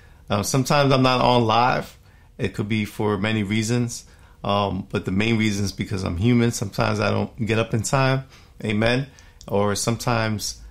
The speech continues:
I'm just not gonna say something if I don't have nothing, amen.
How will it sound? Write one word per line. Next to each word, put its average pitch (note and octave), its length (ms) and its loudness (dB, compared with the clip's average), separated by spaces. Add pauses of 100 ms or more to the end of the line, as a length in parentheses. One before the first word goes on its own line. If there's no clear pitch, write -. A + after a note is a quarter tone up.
(240)
I'm G2 580 0 (280)
just - 320 -6
not G#2 260 -4 (380)
gonna G#2 180 0
say A#2+ 260 0
something G#2+ 480 -2
if A2 200 -6
I G#2+ 100 0
don't G#2 160 0
have A2 300 -2
nothing, G2+ 480 -4
amen. G#2+ 440 -2